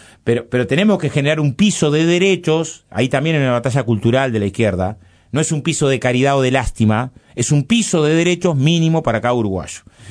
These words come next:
Y esa batalla, que también, repito, es más cultural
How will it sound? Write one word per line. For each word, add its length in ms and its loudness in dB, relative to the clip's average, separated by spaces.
Y 120 0
esa 180 0
batalla, 380 -4
que 100 -12
también, 400 -2
repito, 400 -4
es 100 -2
más 220 2
cultural 640 0